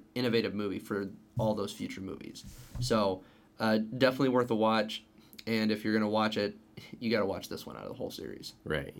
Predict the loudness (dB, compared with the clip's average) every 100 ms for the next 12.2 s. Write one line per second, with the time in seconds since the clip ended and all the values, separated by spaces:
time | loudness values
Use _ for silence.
0 | -2 6 6 6 0 4 4 4 4 4
1 | 4 4 4 4 4 4 0 -6 2 2
2 | 4 2 2 0 0 0 -2 0 -4 -4
3 | -4 -4 -6 -18 -20 -20 2 4 4 0
4 | -16 -20 _ -20 -10 -6 -6 4 4 6
5 | 2 6 6 6 4 0 -2 -2 -2 -6
6 | -16 -20 2 4 6 4 4 -2 0 -8
7 | -14 2 6 8 8 6 8 8 8 6
8 | 4 2 0 0 0 0 -2 4 6 6
9 | 6 6 6 6 6 6 6 4 4 4
10 | 4 4 0 -2 4 6 8 6 4 4
11 | 6 6 4 4 2 0 0 2 0 0
12 | -2 -4